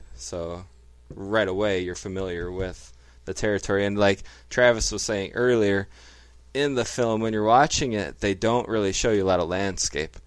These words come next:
You see wet streets, and that's about it, or subways. But then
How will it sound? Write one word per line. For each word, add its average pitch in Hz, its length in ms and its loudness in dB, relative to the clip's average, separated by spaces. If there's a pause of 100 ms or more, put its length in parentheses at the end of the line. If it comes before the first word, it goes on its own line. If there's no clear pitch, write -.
(360)
You 98 140 -8
see 90 680 -4 (100)
wet 101 320 2
streets, 107 540 -6
and 95 100 -8
that's 95 220 -4
about 87 280 -2
it, 101 160 0
or 92 140 -2
subways. 87 600 -2 (460)
But 104 180 0
then 98 420 -4